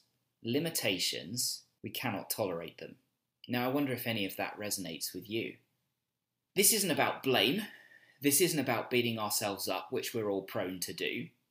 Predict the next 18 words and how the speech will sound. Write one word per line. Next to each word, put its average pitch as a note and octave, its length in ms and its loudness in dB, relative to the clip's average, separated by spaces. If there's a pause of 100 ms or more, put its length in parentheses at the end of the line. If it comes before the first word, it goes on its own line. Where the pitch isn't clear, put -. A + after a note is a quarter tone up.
Now, A#2+ 160 2
I B2+ 80 4
know C3 140 2
plenty D#3+ 360 0
of C3 140 0
people B2 440 -2
for - 160 -4
whom G#2 400 -2 (300)
the A#2+ 60 -6
fear C3 480 4
and G#2+ 140 -4
the A2 80 -4
need A#2+ 180 2
for - 160 -6
control E2 720 -2
of F2+ 120 -8
things - 560 -8
are G2+ 340 -2